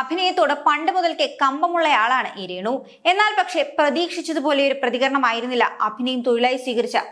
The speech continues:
രേണുവിന് മലയാളികളിൽ നിന്നും ലഭിച്ചത്. അഭിനയം, വസ്ത്രധാരണം എന്നിവയിലടക്കം രേണു പലപ്പോഴായി വിമർശനം നേരിടുന്നു. അഭിനയത്തിലേക്ക് ഇറങ്ങിയതിനു ശേഷം രേണുവിന്റെ വരുമാനം വർദ്ധിച്ചുവെന്നും ലൈഫ് സ്റ്റൈൽ തന്നെ മാറിയെന്നുമുള്ള കഥകളും പ്രചരിക്കുന്നുണ്ട്.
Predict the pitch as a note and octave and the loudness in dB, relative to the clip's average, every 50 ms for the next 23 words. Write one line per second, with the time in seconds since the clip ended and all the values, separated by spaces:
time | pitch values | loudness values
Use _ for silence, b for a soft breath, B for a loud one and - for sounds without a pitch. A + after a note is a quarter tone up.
0 | - - A3 A3 A3 A#3+ A#3+ A#3+ G#3+ G#3+ C4+ E4 B B B B B B B3+ C#4 | -2 0 0 0 0 0 -2 0 2 2 2 0 B B B B B B 2 4
1 | C#4+ D4+ D#4+ E4+ F4+ F#4+ F4+ F4+ F4+ D#4 C#4+ C4 A#3 A3+ - - G3 G3+ F#3 G3+ | 4 4 2 2 2 0 0 0 0 0 0 -2 -4 -4 -6 -4 -2 -2 -2 -2
2 | G3+ - C4+ C#4 D#4+ - - - - _ - - F3+ G3+ C4+ C#4+ D4 D4+ D4 C#4+ | -2 0 2 2 2 2 0 -4 -10 _ 0 0 0 2 2 2 4 2 2 2
3 | B3+ C4 C4 B3+ - D4+ C#4+ E4+ D#4+ D#4+ D#4 D4+ D4+ D4 C#4+ C#4 D4+ D#4 E4 D#4+ | 2 0 0 0 -2 -2 0 2 2 2 0 0 0 2 2 0 0 0 0 2
4 | D4 C#4+ C#4+ D4 - D#4 - - - B3+ C4+ C4+ C#4 D4 C#4+ C#4+ C4+ C4 C4+ C4+ | 2 2 2 0 0 -2 -2 0 0 2 2 4 2 2 2 2 2 0 0 0
5 | D#4+ D#4 D4+ D4 C4+ G#3+ B3 A#3+ A#3+ C4 B3+ - C4+ A#3+ G3+ F#3 F3 F3+ F3+ G3+ | 0 0 2 2 0 0 0 -2 -2 -2 -4 -6 -6 -8 -6 -6 -6 -4 -2 0
6 | A3 A#3+ D#4 F4+ - B B B B B B E4 E4+ E4+ F4 G4+ G#4 G#4+ G#4+ G#4+ | 2 2 2 2 0 B B B B B B 2 2 0 0 0 0 2 2 2
7 | G#4+ G#4 G#4 F4+ G4 F#4+ F4+ F4+ F#4 F4+ E4+ F4 F4 F4 D#4+ E4 D#4 C#4 C#4 C#4 | 2 2 2 2 2 0 0 0 -2 -2 -2 -2 -2 -2 0 0 2 2 4 2
8 | C#4 C#4+ D#4 E4 D#4+ C#4 C#4 C#4+ - A3 B3 B3 B3 B3 C4 C4+ C#4 D4 C#4+ B3 | 2 2 0 0 0 0 0 0 2 0 0 2 2 2 2 2 2 2 0 2
9 | B3+ A#3 A#3 A3 C#4 C4+ - D#4+ B3+ A#3 G#3 A3+ D#4+ - B B B B C4 C#4 | 2 0 0 -2 -4 -6 -4 -2 -2 0 0 -2 -2 -4 B B B B 2 2
10 | C#4 C4+ D4 E4+ E4 - - - G4 G4+ G4+ F#4+ G4 F#4 F4 E4 - - - A#3+ | 4 4 2 0 -4 -8 -4 -2 0 0 2 2 0 0 0 0 -4 -6 -2 0
11 | B3+ C4 B3 B3+ C4+ D4 D#4 D#4+ D#4 D#4+ D4+ C#4+ C4 A3+ - - - A3+ G#3 B3 | 2 2 2 2 0 -2 -4 -4 -4 -2 0 2 2 2 0 0 -2 -2 0 0
12 | B3 A3+ G3+ G#3 C4+ - A#3 G#3 - F#3+ E3+ E3 G3 F3+ F#3 G3 G3 A#3+ | 0 0 -2 -2 -2 -4 -4 -6 -6 -8 -10 -10 -8 -8 -2 2 2 2